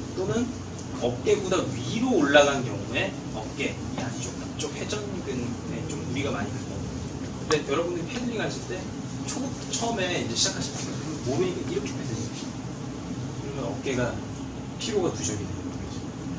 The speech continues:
근데 가슴을 세우고 수영에서 배우는 것처럼 팔을 빼서 앞으로 넣어주면 어깨가 부드러워요. 그래서 저는 원래 어깨가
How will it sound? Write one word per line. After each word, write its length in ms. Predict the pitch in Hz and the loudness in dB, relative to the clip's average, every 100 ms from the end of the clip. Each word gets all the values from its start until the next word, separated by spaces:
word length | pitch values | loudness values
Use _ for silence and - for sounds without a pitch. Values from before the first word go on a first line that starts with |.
| - - | -6 -4
근데 300 | 131 127 - - - - - - | 0 2 2 -2 -4 -4 -4 -4
가슴을 420 | - - - 156 151 | -2 0 2 2 2
세우고 480 | 214 196 - - - - - - - - - - - - | 2 2 2 0 -2 -4 -4 -4 -4 -4 -4 -4 -4 -2
수영에서 500 | - 247 226 185 156 | 2 4 6 4 2
배우는 320 | 123 120 117 | 2 2 2
것처럼 340 | 113 - - - - - - - | 0 -2 -4 -4 -6 -6 -6 -4
팔을 280 | - 185 180 | 0 0 0
빼서 460 | - 202 - 208 - - - - - - - - | 0 2 2 2 0 -4 -4 -2 -2 -2 -2 -2
앞으로 380 | - - - 151 | -2 2 2 2
넣어주면 480 | 117 - 117 185 208 - - - - - - - | 2 0 2 2 0 -4 -6 -6 -6 -6 -4 -2
어깨가 340 | - 320 339 - | 0 2 2 2
부드러워요. 300 | - 453 440 - - - - - - | 4 4 4 -4 -6 -6 -4 -4 -2
그래서 160 | - - | 0 2
저는 340 | 143 170 190 - | 6 6 8 8
원래 220 | 160 196 | 8 8
어깨가 680 | - - 135 190 180 165 | 6 4 2 4 4 2